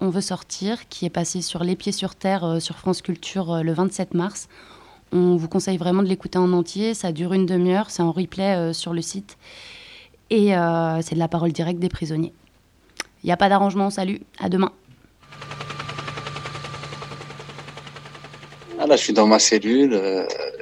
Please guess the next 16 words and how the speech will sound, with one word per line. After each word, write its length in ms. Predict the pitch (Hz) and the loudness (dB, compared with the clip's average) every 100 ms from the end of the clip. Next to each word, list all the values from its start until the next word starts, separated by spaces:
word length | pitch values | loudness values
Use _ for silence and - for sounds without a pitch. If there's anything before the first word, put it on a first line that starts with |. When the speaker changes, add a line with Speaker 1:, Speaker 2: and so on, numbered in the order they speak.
| 90 - - | -12 -14 -10
Speaker 2:
des 100 | - | -4
barreaux, 640 | - 214 - 214 - - - _ _ _ - | 4 4 6 4 2 -2 -8 _ _ _ -4
une 160 | 131 | -2
porte, 720 | 120 - 120 135 - - - _ _ _ - 440 - _ _ | 0 6 8 8 4 -20 -20 _ _ _ -16 -16 -16 _ _
il 60 | - | -8
y 40 | |
a 40 | - | -4
la 140 | 98 | -4
télé. 480 | - 104 117 156 160 _ _ _ _ _ _ _ _ - - - - | -2 6 8 8 4 _ _ _ _ _ _ _ _ -20 -18 -10 2
Nous, 100 | 117 | 6
on 120 | 117 | 10
est 80 | 113 | 8
deux 320 | 107 123 120 | 10 10 10
ici 240 | 110 101 113 | 8 4 0
en 80 | |
cellule. 380 | 104 104 98 92 | 0 0 0 -2